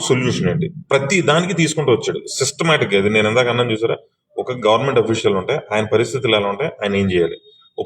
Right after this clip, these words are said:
పొలిటికల్ పార్టీ ఉందంటే దాని పరిస్థితులు ఎలా ఉంటాయి, అది దాన్ని ఎలా మనం రెజన్యువేట్ చేసుకుంటే బెటర్ చేసుకుంటూ వెళ్ళాలి, పబ్లిక్కి అర్థమయ్యేలా ఎలా చెప్పాలి. ఇది ఇప్పుడు శంకర్ గారి గొప్పతనం అదే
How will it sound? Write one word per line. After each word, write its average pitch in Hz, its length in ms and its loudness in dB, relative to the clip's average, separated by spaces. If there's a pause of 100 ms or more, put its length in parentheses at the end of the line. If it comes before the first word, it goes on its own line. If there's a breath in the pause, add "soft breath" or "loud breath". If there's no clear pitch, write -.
పొలిటికల్ 120 400 2
పార్టీ 120 240 0
ఉందంటే 113 300 0 (300)
దాని 107 180 2
పరిస్థితులు 120 420 2
ఎలా 107 160 4
ఉంటాయి, - 180 -2 (140)
అది 113 160 0
దాన్ని 120 220 2
ఎలా 131 100 4 (100)
మనం 135 160 0 (520)
రెజన్యువేట్ 139 520 4
చేసుకుంటే 120 340 0
బెటర్ 117 260 4
చేసుకుంటూ 104 360 0
వెళ్ళాలి, 82 260 0 (720)
పబ్లిక్కి 151 560 0 (220)
అర్థమయ్యేలా 143 460 2
ఎలా 120 180 4
చెప్పాలి. 90 320 -2 (360)
ఇది 190 220 0 (300)
ఇప్పుడు 151 180 -2 (120)
శంకర్ 135 360 0
గారి 185 200 2
గొప్పతనం 147 400 2
అదే 135 120 2